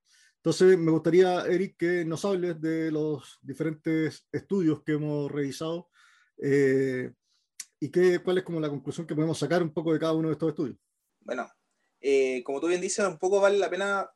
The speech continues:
Speaker 2: recordar un poco la historia de, para analizar por qué esta ha sido una de las grandes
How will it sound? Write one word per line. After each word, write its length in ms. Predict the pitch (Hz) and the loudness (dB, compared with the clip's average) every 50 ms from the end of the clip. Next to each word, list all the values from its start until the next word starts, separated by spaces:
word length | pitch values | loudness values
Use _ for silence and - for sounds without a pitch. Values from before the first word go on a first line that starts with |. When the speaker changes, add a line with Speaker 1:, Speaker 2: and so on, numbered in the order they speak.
| _ _ | _ _
Speaker 2:
recordar 260 | 156 143 139 143 165 | -2 0 0 0 0
un 80 | 185 185 | 0 -2
poco 220 | - 196 - 156 | -4 -4 -2 -2
la 40 | 156 | -4
historia 360 | 151 _ _ 175 185 185 185 | -6 _ _ -4 -2 0 0
de, 500 | 185 175 170 160 151 143 131 123 120 - _ _ _ _ _ _ _ _ _ | 0 0 -2 -2 -4 -4 -6 -8 -10 -14 _ _ _ _ _ _ _ _ _
para 200 | - 139 143 139 | -2 0 0 0
analizar 340 | 135 131 - - - - | -4 -4 -4 -6 -6 -6
por 100 | - - | -8 -12
qué 120 | - - 180 | -10 -10 -10
esta 100 | - 208 | -8 -8
ha 40 | 190 | -6
sido 180 | - 202 196 | -4 -4 -4
una 80 | 202 196 | -2 -2
de 80 | 196 | -2
las 120 | 185 151 - | -2 -4 -2
grandes 600 | - 170 185 190 185 190 185 180 165 139 131 _ | -4 -4 -4 -2 -2 -2 -2 -2 -4 -6 -8 _